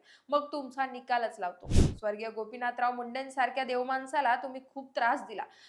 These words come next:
तुम्हाला आमदारकी देऊनही तुम्ही त्यांना सोडलं. पंकजाताईंना विरोध केला. त्यामुळे ते सगळं आता तुम्हाला फेडावं लागतंय. तुमच्याशी कोणत्याही पातळीवरचा संघर्ष करायची माझी तयारी आहे, असं म्हणत आमदार रत्नाकर गुट्टे यांनी धनंजय मुंडेंना डिवचलंय.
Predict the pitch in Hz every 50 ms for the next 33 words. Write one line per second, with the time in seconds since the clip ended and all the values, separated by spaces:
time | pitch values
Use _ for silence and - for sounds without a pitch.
0 | - _ - 349 320 320 349 359 349 349 339 330 320 330 320 330 330 339 339 339
1 | 311 320 302 302 311 320 294 277 262 254 269 262 - 269 240 247 247 269 269 262
2 | 226 214 220 240 247 - 262 233 214 208 220 208 - - _ _ _ _ - 220
3 | 214 214 240 233 240 233 240 233 233 226 240 254 247 240 262 254 - - _ -
4 | 247 233 269 285 294 302 302 294 - - - 208 - - - - _ _ - 254
5 | 262 262 269 269 277 277 277 285 277 277 - - 294 302 262 254 220 - - 233
6 | 220 196 - 233 233 233 247 233 226 233 254 240 208 226 233 - 247 226 214 220
7 | 220 214 214 190 170 170 - - 170 - - _ _ _ _ _ - 226 214 226
8 | - 233 214 220 - - 240 240 240 - - 226 233 240 240 - 269 262 262 277
9 | 285 - 247 240 - 254 262 269 285 277 269 269 269 - 262 262 269 - - 262
10 | 254 254 269 269 269 - 285 285 269 247 247 240 247 240 269 269 254 233 214 220
11 | 220 233 247 247 254 233 226 214 220 208 208 220 240 254 233 226 233 233 240 240
12 | 269 254 233 247 - - - - - - 302 311 320 311 339 339 330 330 330 330
13 | 330 349 349 359 359 359 320 330 330 339 - 311 320 320 302 277 294 294 254 294
14 | 285 277 277 269 269 277 277 269 269 247 233 240 247 240 240 240 247 233 247 214
15 | 202 190 196 - - -